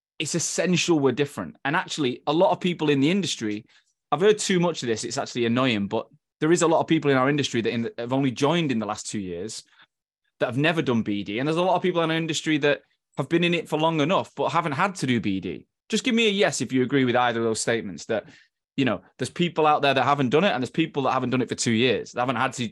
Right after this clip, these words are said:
flex that muscle. And that, again, affects confidence. You know, that affects the way in which you approach B D. Like, shit,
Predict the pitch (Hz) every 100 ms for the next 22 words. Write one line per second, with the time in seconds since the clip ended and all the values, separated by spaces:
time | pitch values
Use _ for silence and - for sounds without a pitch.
0 | - - 139 - - 117 117 135 143 -
1 | - _ _ - _ - - 180 160 165
2 | 208 196 101 _ _ - - 123 - 170
3 | 175 165 107 - - - _ - 139 165
4 | 143 160 165 - - - - _ 147 139
5 | 165 175 156 147 - 151 - 170 175 -
6 | 139 117 104 92 92 - - 196 127